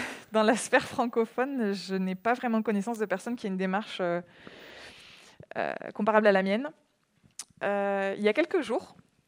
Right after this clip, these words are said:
j'ai mis en ligne le témoignage d'une personne qui est naturopathe et qui porte un regard critique très fort sur sa pratique. Et j'étais très soulagée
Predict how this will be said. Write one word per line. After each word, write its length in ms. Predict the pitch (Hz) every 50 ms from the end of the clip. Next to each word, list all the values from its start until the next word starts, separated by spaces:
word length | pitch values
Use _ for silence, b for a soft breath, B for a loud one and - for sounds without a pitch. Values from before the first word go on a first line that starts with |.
| _ _ _ - - -
j'ai 220 | 208 190 196 208 202
mis 160 | 214 247 285
en 80 | 277 262
ligne 240 | 254 285 320 339 285
le 100 | 208 190
témoignage 600 | - 226 208 208 208 202 214 247 269 277 233 214
d'une 100 | 208 202
personne 380 | 190 196 - - 240 277 269
qui 240 | - - 202 196 226
est 60 | 269
naturopathe 760 | 330 262 226 - - 208 - 180 - - - - - - - _ _ _ _ _ _ _ B B B B B B B B B B B
et 60 | 202
qui 100 | - -
porte 220 | - 247 277 - 277
un 60 | 233
regard 260 | 214 208 208 220 220
critique 500 | - - 240 226 - 262 285 - - 294 - _ _ -
très 200 | - - 277 262
fort 320 | - - 185 - - - - _ -
sur 160 | - - 202
sa 120 | - - 214
pratique. 580 | - - 190 - - 170 - - - - - _ _ _ _ _ B B B B B B B B B B B B B B B _ _ - -
Et 140 | - 220
j'étais 520 | 214 175 190 220 208 - - 254 269 277 - _ _ _ _ _ _ -
très 320 | - - - - 294 285
soulagée 500 | 285 - - 247 220 196 196 180 - -